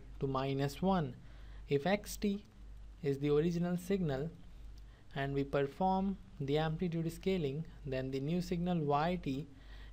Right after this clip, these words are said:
is simply equal to beta times X T. But in case of amplitude reversal, beta is equal to minus one.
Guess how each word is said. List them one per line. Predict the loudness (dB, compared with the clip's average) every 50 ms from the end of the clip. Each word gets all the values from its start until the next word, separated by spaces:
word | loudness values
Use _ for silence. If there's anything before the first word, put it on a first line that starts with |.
| -4
is | -4 -4 -2
simply | -2 -2 -2 -2 -2 -2 -4 0
equal | 2 2 2 0 0 2 2 2 4 2 0 -4 -8 -14 -16 -18 -18 -6 -4
to | -4
beta | -2 0 2 2 2 4 2 2
times | 2 0 0 2 0 0 0
X | -2 -2 -2 -4 -6
T. | -2 -2 -2 -2 -2 -8 -14 -14 -14 -12 -8 0
But | 2 2 4 4
in | 2 0
case | 0 2 4 4 4 6
of | 4 2 4 4
amplitude | 2 2 4 2 2 2 2 2 2 4
reversal, | 4 4 4 4 4 4 2 0 -2 -2 -2 -4 -8 -14 -18 -20 -10 -8 -2
beta | 0 0 2 4 2
is | 2 2 2 2
equal | 0 0 2 2 0 2
to | 2 0
minus | 0 2 2 2 2 0 0 0 0 0
one. | 2 2 2 0 -2